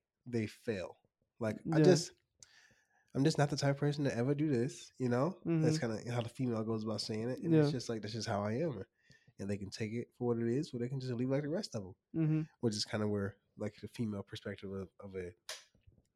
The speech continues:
Speaker 1: pretty much someone who's self-indulged kinda ends up.
Speaker 2: Yeah.
Speaker 1: They just refuse to change. And when, and when they do get someone,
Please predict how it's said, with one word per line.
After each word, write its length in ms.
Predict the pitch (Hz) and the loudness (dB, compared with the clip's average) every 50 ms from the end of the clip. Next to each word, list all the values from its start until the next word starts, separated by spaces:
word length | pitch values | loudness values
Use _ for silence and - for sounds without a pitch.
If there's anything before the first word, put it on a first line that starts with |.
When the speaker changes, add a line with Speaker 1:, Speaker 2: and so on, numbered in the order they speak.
| - - _ | -20 -20 _
Speaker 1:
pretty 160 | - - 123 | -6 -2 -2
much 100 | 113 107 | 0 0
someone 300 | - - 120 117 113 110 | 0 0 0 0 0 -2
who's 260 | 104 113 113 104 104 - | -4 -4 -6 -6 -6 -8
self-indulged 880 | - - - 117 - - 104 95 107 104 107 101 95 - - - - _ _ - _ - - - - - _ _ - | -8 -6 -6 -6 -6 -4 -4 -2 0 0 -2 -2 -4 -6 -10 -14 -14 _ _ -20 _ -20 -16 -16 -16 -16 _ _ -6
kinda 240 | 110 98 92 - 98 | -4 -4 -4 -4 -4
ends 220 | 101 101 92 101 | -6 -6 -4 -6
up. 160 | 98 - - _ _ _ _ _ - - | -6 -8 -10 _ _ _ _ _ -4 2
Speaker 2:
Yeah. 280 | 175 170 156 143 147 - - - - _ _ - _ - _ _ _ - | 6 6 6 6 4 0 -4 -20 -20 _ _ -20 _ -20 _ _ _ -8
Speaker 1:
They 80 | 104 98 | -8 -6
just 340 | 104 98 98 - - - _ _ _ _ _ _ - | -6 -6 -6 -6 -10 -12 _ _ _ _ _ _ -14
refuse 380 | 104 - - - 110 107 104 | -14 -12 -2 0 0 0 0
to 100 | - - | -2 -6
change. 560 | - - - 107 101 98 92 98 - - - _ - - | -6 -4 -4 -2 -4 -4 -6 -8 -10 -12 -16 _ -8 -4
And 140 | 113 120 | 0 0
when, 120 | 117 113 107 - | 0 0 0 -2
and 140 | 107 110 107 | -4 -4 -2
when 160 | 104 104 104 | -2 -2 -2
they 100 | 104 101 | -2 -4
do 160 | 95 104 151 190 | 0 2 2 2
get 200 | 180 135 - - | 2 0 0 -2
someone, 380 | - 110 98 98 92 90 95 | -6 -6 -6 -6 -8 -8 -10